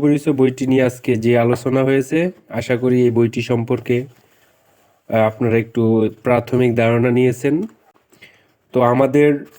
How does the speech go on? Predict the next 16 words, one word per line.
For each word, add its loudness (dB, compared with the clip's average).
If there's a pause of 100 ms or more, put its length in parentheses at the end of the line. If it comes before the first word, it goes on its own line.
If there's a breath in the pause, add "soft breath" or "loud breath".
(1200)
এই 2
বইটিতে 2 (460)
যে 0 (300)
পাঠ 0
সংশ্লিষ্ট -2
বিষয়গুলো 0
রয়েছে, 0 (840 soft breath)
এই 2
বিষয়ের 0
উপর 0
আমরা 2 (180)
এই -2
চ্যানেলে -2
ভিডিও 0
দিয়ে 0
থাকব। -6